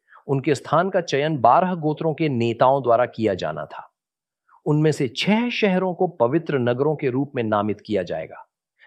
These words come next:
जिनमें से तीन वादा किए गए देश के बाहर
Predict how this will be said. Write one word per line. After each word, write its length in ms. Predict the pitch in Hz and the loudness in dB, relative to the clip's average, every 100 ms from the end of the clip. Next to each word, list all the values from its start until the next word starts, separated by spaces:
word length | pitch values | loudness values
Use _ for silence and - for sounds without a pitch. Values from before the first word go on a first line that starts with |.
| _ | _
जिनमें 320 | 117 131 143 | 0 2 0
से 160 | 135 143 | 0 -4
तीन 640 | - _ 240 233 139 92 - _ _ | -6 _ 4 4 2 0 -10 _ _
वादा 380 | 95 123 165 185 | 4 6 6 2
किए 240 | 170 156 | 0 -2
गए 160 | 139 127 | 0 -2
देश 320 | 107 139 151 | 0 0 0
के 120 | - | -4
बाहर 380 | 117 101 104 117 | -2 0 0 -4